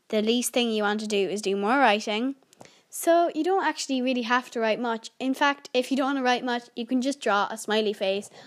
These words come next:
or a frowny face or however you're feeling and write one sentence. That is absolutely fine. But I think it's good, especially if your mind is racing and you just feel like you can't sleep, if you write down all your thoughts,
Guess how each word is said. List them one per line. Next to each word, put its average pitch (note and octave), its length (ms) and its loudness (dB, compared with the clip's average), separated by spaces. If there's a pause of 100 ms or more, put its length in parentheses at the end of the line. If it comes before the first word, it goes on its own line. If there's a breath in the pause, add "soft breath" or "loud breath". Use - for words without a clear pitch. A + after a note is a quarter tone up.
(300 loud breath)
or A#3+ 160 4
a G#3 100 2
frowny A3 360 -2
face A3 400 -2
or A3+ 60 -4
however G#3+ 420 0
you're D#4+ 120 -2
feeling A3+ 600 -2 (340 loud breath)
and A3 260 0
write G3 300 -4
one C4+ 260 2
sentence. G#3 580 -4
That F#3+ 200 0
is A3 180 -2
absolutely A3+ 520 0
fine. F#3+ 420 -6 (540 loud breath)
But C4 280 2
I C4 80 0
think E4+ 300 2
it's - 240 -6
good, C4+ 380 4 (600 soft breath)
especially D#4 720 0
if B3 300 -8
your A#3 320 2
mind A#3 300 -2
is A#3+ 100 -4
racing B3+ 500 0
and A3+ 200 -4
you A3+ 140 -4
just A3+ 220 -6
feel B3+ 200 2
like A3+ 160 0
you G#3+ 60 -8
can't A#3+ 280 0
sleep, B3 240 -2 (380 loud breath)
if D4 120 0
you D#4 80 4
write E4+ 220 4
down D4+ 220 0
all B3 160 0
your G#3+ 120 0
thoughts, A3 480 2